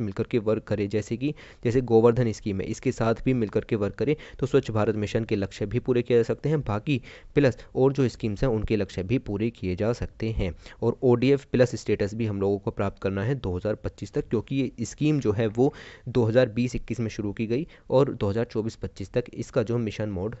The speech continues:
यहाँ पर लागू किया जाएगा, ठीक है। तो ये सब स्वच्छ भारत मिशन के बारे में था और आपको इतना ही इसके बारे में पता होना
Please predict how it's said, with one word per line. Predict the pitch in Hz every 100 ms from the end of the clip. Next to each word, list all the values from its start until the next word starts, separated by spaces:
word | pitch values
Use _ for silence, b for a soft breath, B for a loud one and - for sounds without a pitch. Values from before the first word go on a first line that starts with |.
| -
यहाँ | 90
पर | 87 143 143 101
लागू | 90 110
किया | 113 104 117
जाएगा, | 98 71 76 - - -
ठीक | 135
है। |
तो | 131
ये | 143 143 156
सब | - 139
स्वच्छ | - 135
भारत | 120 117 113
मिशन | 113 113
के | 117
बारे | 104 101
में | 104 107
था | 156
और | 123
आपको | 101 - -
इतना | 117 113 101
ही | 117 117
इसके | - 98
बारे | 87 92
में | 123
पता | - -
होना | 85 101